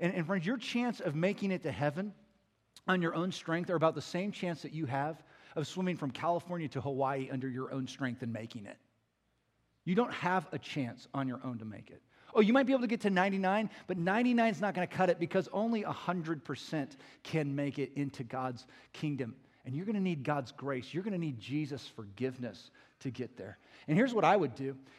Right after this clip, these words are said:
Instead of, like, smugly comparing yourself to your neighbor or to your spouse or to maybe someone on the news or someone who's just definitely not as good as you 'cause you know it, how about you start comparing yourself to maybe the Ten Com-,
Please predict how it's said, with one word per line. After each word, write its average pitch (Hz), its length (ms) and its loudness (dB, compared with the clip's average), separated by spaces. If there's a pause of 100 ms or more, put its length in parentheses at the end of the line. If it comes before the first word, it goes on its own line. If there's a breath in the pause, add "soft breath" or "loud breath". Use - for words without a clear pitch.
Instead - 280 12
of, 214 180 6
like, 156 200 4
smugly 202 720 2
comparing 196 600 0
yourself 180 400 2
to 180 120 -2
your 135 140 0
neighbor 151 560 0 (180 loud breath)
or 151 100 2
to 147 160 -4
your 127 160 0
spouse 147 720 2 (240 loud breath)
or 151 100 2
to 160 120 -2
maybe 156 200 2
someone 165 380 -2
on 139 80 0
the 127 80 -2
news 165 720 -2 (220 loud breath)
or 127 80 -4
someone 175 200 0
who's 143 140 0
just 143 400 -2
definitely 165 320 4
not 143 240 2
as 120 120 -4
good 139 220 -2
as 147 140 -2
you 160 140 0
'cause 110 160 -8
you 151 80 -4
know 151 320 2
it, 175 120 4 (440 loud breath)
how 170 80 4
about 247 180 4
you 180 60 -2
start 165 240 -2
comparing 160 400 -2
yourself 151 420 -2
to 143 100 -8
maybe 139 160 0
the 127 120 -2
Ten 143 280 -2
Com-, 131 220 -6